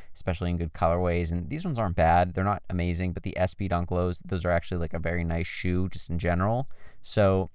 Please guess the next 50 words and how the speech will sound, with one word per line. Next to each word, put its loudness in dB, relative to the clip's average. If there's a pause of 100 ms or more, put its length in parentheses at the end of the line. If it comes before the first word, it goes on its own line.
(100)
you -2
should 0
be 2
able 2
to 0
make 0
good -4
profit 0
on 0
those, -2
and -8
it's -4
a -6
decent -4
colorway. 4 (320)
So 4 (260)
those 2
are 4
all 6
gonna 0
be 0
profitable. 2
I'm -2
looking -4
forward -2
to -4
those. 2
It's -8
gonna -2
be -2
a -2
super, 2
super -2 (100)
good 2
week. 2
If -4
you -2
hit -6
any 0
of -2
these -2
shoes, -2
you're -4
gonna 0
be 0
making -2
some -8
decent -4
profit. -2
So 2